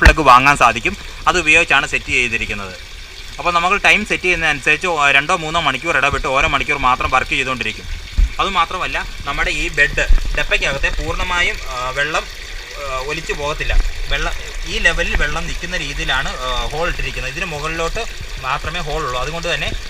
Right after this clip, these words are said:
ആ, ഒരു ദിവസം മൊത്തം കറണ്ട് ഇല്ലാതിരുന്നാൽ പോലും ഈ നമ്മുടെ ഈ ബെഡിനകത്ത് ഇത്രയും വെള്ളം നിൽക്കുന്നതിനാൽ, ആ, പച്ചക്കറികൾ വാടിപ്പോവുകയൊന്നുമില്ല. വെള്ളം, ഈ ബെഡിനകത്തെ പൂർണ്ണമായിട്ടും വെള്ളം പോവുകയാണ് എങ്കിൽ മാത്രമേ പച്ചക്കറികൾ വാടിപ്പോകാൻ ചാൻസ് ഉള്ളൂ.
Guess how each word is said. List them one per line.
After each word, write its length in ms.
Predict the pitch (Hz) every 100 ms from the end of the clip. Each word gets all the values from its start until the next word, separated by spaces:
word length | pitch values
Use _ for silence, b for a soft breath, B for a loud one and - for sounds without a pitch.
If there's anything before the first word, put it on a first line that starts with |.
| -
ആ, 40 | 123
ഒരു 300 | 135 147 175
ദിവസം 320 | 147 170 190
മൊത്തം 240 | 156 220
കറണ്ട് 280 | 196 156 220
ഇല്ലാതിരുന്നാൽ 460 | 170 170 160 139 165
പോലും 260 | 139 156 - - -
ഈ 120 | 165
നമ്മുടെ 320 | 202 147 147 170
ഈ 80 |
ബെഡിനകത്ത് 600 | 170 135 185 170 139 139
ഇത്രയും 360 | 190 151 180 180
വെള്ളം 300 | 143 156 180 - 135
നിൽക്കുന്നതിനാൽ, 600 | 135 175 170 160 139 156 - - - - -
ആ, 720 | 120 120 120 120 117 120 123
പച്ചക്കറികൾ 540 | - 151 180 170 175
വാടിപ്പോവുകയൊന്നുമില്ല. 960 | 160 131 165 151 147 151 135 151 110 98 - - - -
വെള്ളം, 320 | 143 175 147
ഈ 100 | 139
ബെഡിനകത്തെ 540 | 139 156 214 180 175
പൂർണ്ണമായിട്ടും 600 | 185 156 170 190 190 196
വെള്ളം 260 | 170 147 180
പോവുകയാണ് 600 | 151 151 175 180 139 156
എങ്കിൽ 340 | 151 131 180
മാത്രമേ 360 | 165 135 143 165
പച്ചക്കറികൾ 580 | 165 - - 165 147 170
വാടിപ്പോകാൻ 480 | 135 156 143 139 151
ചാൻസ് 280 | 156 175
ഉള്ളൂ. 160 | 127